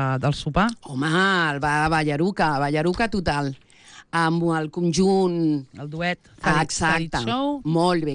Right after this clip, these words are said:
Speaker 2: que és el mateix que va venir l'any
Speaker 1: Ja us ha
Speaker 2: passat, que va
Speaker 1: acompanyat, oi?
Speaker 2: tenir
Speaker 1: Ahà.
Speaker 2: molt d'èxit. I molt bé, esperem molta participació de, de tothom, que baixin del poble... que sembla que estiguem una mica separats i no sé això, que estem tots junts.
Speaker 1: Home, hem de dir que, que l'organitzeu, eh, l'associació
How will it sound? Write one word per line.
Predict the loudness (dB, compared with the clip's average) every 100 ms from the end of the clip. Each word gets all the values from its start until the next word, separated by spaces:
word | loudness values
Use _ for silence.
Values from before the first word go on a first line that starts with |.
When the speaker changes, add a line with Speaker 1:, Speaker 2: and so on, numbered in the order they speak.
| -2
Speaker 2:
que |
és | -2
el | 0 0
mateix | 0 -2 -2
que | -2
va | 0
venir | 0 0
l'any | 0 0
Speaker 1:
Ja |
us | 2
ha | 0 0
Speaker 2:
passat, | 0
que |
va | 2 0
Speaker 1:
acompanyat, | 0
oi? | 0
Speaker 2:
tenir | 2 4 4 2 0
Speaker 1:
Ahà. | -4 -6
Speaker 2:
molt | -2 -2
d'èxit. | 0 -4 0 0 0 _ _ _ -20 -20 -20 -12 -2
I | 2
molt | 2
bé, | 2
esperem | 0 0 2 2
molta | 2 0 -4
participació | -4 -4 -2 -2 0 0
de, | 2 2
de | 0
tothom, | 0 2 2 2
que | 0 -2
baixin | -2 0 0
del | 0
poble... | 0 -2 0 -2 -2 -6 -20 -20 -20 _ -20 -10
que | -4
sembla | 0 2 2
que | 0
estiguem | -2 0 0 2
una | 2
mica | 2 2 0
separats | -2 -2 0 -2 0
i | 0
no | 0
sé | -2
això, | -2 0 0
que | -2
estem | -4 -2 0
tots | 0
junts. | 2 2 2 -2 -8 _
Speaker 1:
Home, | -6
hem | -4
de | -2
dir | -2 -2
que, | -4 -4
que | -4 -2
l'organitzeu, | 0 -2 0 2 2 2 0
eh, | -2 -8 -12 -10 -8 -6
l'associació | -4 -2 0 0 2